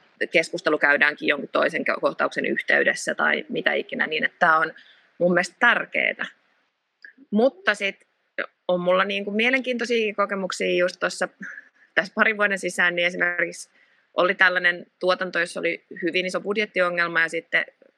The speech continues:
ekan kuvausviikon jälkeen todettiin, että nyt meidän pitää kirjoittaa käsis uudestaan, että meillä on niin iso budjettiongelma, että tähän pitää tehdä ratkaisu. Ja sit sitä alkoi käsikirjoittaa ja kirjoittaa ja me kuvattiin. Ja sit kun tuli uusi käsikirjoitus, niin hän oli ku-, kirjoittanut uusiksi osan kohtauksista, mitkä me oltiin jo kuvattu. <laughs>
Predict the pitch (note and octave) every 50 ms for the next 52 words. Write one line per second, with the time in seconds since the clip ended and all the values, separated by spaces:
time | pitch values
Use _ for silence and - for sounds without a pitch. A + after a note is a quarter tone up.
0 | _ - - E3+ - F3 E3+ E3 - E3 D#3 E3 D#3+ E3 E3+ E3 E3 E3 - -
1 | D#3 D#3 D3+ C3+ _ _ _ _ _ - - - C4 - F3 - E3 D#3+ D#3+ D#3+
2 | D#3+ D#3 D3+ - - - - D#3+ D#3+ E3 F3+ G#3 G#3+ G#3+ F3+ E3 E3 - - D#3+
3 | - D#3+ E3 D#3 D3 - - D3 C#3+ - - - - _ - - A2+ A2+ - -
4 | - C3 C3 B2+ - - C3 A2+ - - - - - - - F3 G3+ A3+ A3+ -
5 | E3+ E3 D#3+ D#3 D#3 D#3 D3+ - - - D#3 D3+ D3+ D#3+ - D#3 D#3 D3+ - -
6 | _ _ _ _ _ _ - F#3 - - A3+ D4 D#4+ - - C4 A3+ A3+ G#3+ G3+
7 | A3 G#3+ A3 A3 G3+ G3 F#3+ F3+ F3 F3 F3 G#3+ A3+ G#3+ G3+ G#3+ F3+ - - -
8 | - - A#3+ B3 B3+ B3+ A3+ - - - F3+ E3+ E3+ F3+ - - A3+ G#3 G3 -
9 | _ - E3 D#3+ D#3+ E3 F3+ F#3+ F3 - F3+ F3 D#3+ G3+ G#3 G3 F#3 F#3 G#3+ G#3
10 | - - G3+ G3+ G3+ F#3 F#3+ F#3 F#3 F3+ F#3 F3+ - - F3+ G3+ G#3+ A3 G#3 G3
11 | G3 - G#3 - - - - - A#3 A3 A3 G#3+ G#3+ - F#3+ F3+ F#3+ F#3 - _
12 | _ _ _ _ _ _ _ _ - A#3+ B3 B3 A#3 G#3+ G#3 F3 - - - _
13 | - A#3+ A3+ A#3+ A3 G3 G3 G3+ G3+ G#3 - F#3 F3+ - F3+ F3 - F#3+ F3 -
14 | - G3 F#3+ G3 F#3+ - F#3 F#3+ F#3+ G3 - B3+ G#3+ F3+ - - _ - - -